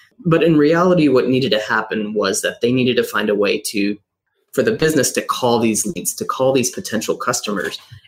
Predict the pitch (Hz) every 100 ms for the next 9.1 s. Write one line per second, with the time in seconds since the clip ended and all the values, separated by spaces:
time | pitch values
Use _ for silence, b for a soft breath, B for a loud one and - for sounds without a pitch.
0 | b - 123 120 127 156 202 190 - -
1 | 120 - 101 82 80 - _ _ _ -
2 | - 123 117 113 113 104 - - _ _
3 | - 98 - - 120 110 131 131 131 135
4 | 120 113 113 117 - 139 131 117 - 120
5 | 113 117 117 113 107 82 87 117 156 165
6 | 131 120 - 120 110 107 113 110 - 92
7 | - 107 110 113 - - 90 - 98 -
8 | 101 80 - - - 95 98 101 - 71
9 | -